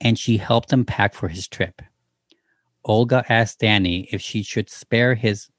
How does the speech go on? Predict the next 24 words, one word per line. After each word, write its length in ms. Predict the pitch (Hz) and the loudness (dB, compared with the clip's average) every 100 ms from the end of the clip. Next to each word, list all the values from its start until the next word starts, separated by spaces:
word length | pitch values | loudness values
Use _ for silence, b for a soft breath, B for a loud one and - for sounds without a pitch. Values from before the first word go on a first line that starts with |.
| _ _ _ | _ _ _
she 260 | - 131 120 | -6 -2 -2
should 240 | 123 - | -2 -6
prepare, 640 | - - - 156 92 95 - | -8 -6 0 2 2 -2 -6
sorry, 320 | - 90 104 b b b | -6 -6 -8 b b b
prepare 400 | 110 - 143 151 | -4 0 0 2
his 220 | 117 104 | 0 -2
home 260 | - 98 95 | -2 -2 0
for 180 | 107 90 | -2 -4
his 160 | 92 | -4
son 240 | - 92 92 | -4 -4 -4
Trey, 480 | - 175 135 117 - b b | 0 2 4 2 -2 b b
who 120 | - | -2
was 200 | 117 110 | 0 0
due 180 | 98 113 | 0 -2
to 240 | - 107 92 | 0 -2 2
visit 380 | 123 120 107 | 2 2 2
in 120 | 95 92 | 0 0
about 260 | 90 90 | -2 -6
two 180 | - 107 | -4 -2
weeks. 540 | 95 90 - - - _ _ _ _ b b b b - | -2 -4 -8 -18 -20 _ _ _ _ b b b b 0
Danny 240 | 101 117 | 2 2
Casolaro 580 | - 120 120 120 104 95 | 0 0 0 2 2 0
told 380 | - 110 117 113 | -4 -2 -2 -2
her 280 | 92 85 | -8 -10